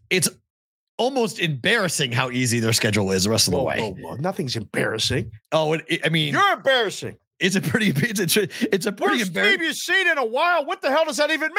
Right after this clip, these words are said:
Speaker 2: mean?
Speaker 1: Seven and four team. You play Arizona next. Win.
Speaker 2: Winning that game.
Speaker 1: Patriots next. Win.
Speaker 2: Damn right we're winning that game. I told you that in
Speaker 1: I,
Speaker 2: August, and you said,
Speaker 1: I
Speaker 2: "Oh,
Speaker 1: want you
Speaker 2: no,
Speaker 1: to win. I,
Speaker 2: they
Speaker 1: that's
Speaker 2: do
Speaker 1: great. I
Speaker 2: not."
Speaker 1: want you guys to
Speaker 2: That's
Speaker 1: win. I want
Speaker 2: ten.
Speaker 1: you.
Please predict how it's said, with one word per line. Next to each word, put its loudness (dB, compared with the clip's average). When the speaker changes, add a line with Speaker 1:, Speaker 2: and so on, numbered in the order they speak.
Speaker 2:
mean? -4
Speaker 1:
Seven -2
and -8
four 2
team. -2
You 0
play 0
Arizona 0
next. -2
Win. -2
Speaker 2:
Winning 2
that -2
game. -4
Speaker 1:
Patriots 0
next. 0
Win. -2
Speaker 2:
Damn 2
right 0
we're -2
winning 0
that 2
game. 0
I 2
told -2
you -4
that 2
in -2
Speaker 1:
I, -10
Speaker 2:
August, 2
and -4
you -6
said, 0
Speaker 1:
I 4
Speaker 2:
"Oh, 0
Speaker 1:
want 2
you 0
Speaker 2:
no, 0
Speaker 1:
to 0
win. -2
I, 2
Speaker 2:
they -2
Speaker 1:
that's 0
Speaker 2:
do -6
Speaker 1:
great. 0
I 2
Speaker 2:
not." 0
Speaker 1:
want 0
you 0
guys 0
to 4
Speaker 2:
That's -2
Speaker 1:
win. -2
I -6
want 2
Speaker 2:
ten. 0
Speaker 1:
you. -10